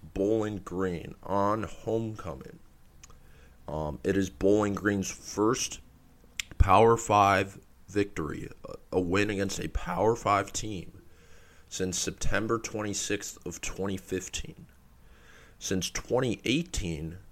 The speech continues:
this is Bowling Green's third win against an F B S program, the other two coming against Akron and Central Michigan. Um, if you listened last week, I kind of went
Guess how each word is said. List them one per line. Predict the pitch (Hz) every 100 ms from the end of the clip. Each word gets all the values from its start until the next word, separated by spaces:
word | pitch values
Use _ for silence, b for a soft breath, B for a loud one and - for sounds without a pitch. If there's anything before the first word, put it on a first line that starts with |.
| b b b b
this | 90 90
is | 92
Bowling | 95 95 92
Green's | 92 92 90 85
third | - - - 107 113 131 120
win | 104 98 92 87
against | 90 92 -
an | 85 -
F | 107 - - - 95 -
B | 104 117
S | - 90 98 -
program, | - 107 107 101 85 - 90 98
the | 87 -
other | 110 120
two | 113 - 95 87 82 - b b b
coming | - 95 95
against | 101 - - -
Akron | 98 104 - 110 117 117 -
and | 95
Central | 92 107 98 -
Michigan. | 90 90 - - - - - - - - - - - - - - - b b b b b b
Um, | 67 80 80
if | 92
you | 98
listened | 90 107 - 92
last | 92 92 104 -
week, | 113 98
I | 98
kind | - 120
of | 117 98
went | 95 90 90